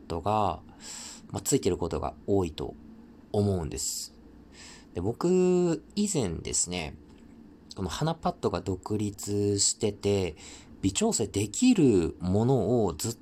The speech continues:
と使い続けてきたんですよ。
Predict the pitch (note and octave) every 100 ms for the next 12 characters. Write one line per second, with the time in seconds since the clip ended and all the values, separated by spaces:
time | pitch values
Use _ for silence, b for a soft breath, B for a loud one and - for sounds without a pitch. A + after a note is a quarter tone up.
0 | - E3+ E3 E3 E3 - - D#3+ D3+ D#3+
1 | D#3+ E3 D#3 - F#2 D#2+ - - C#3 A2+
2 | E2+ D#2 - - - - E2+ C2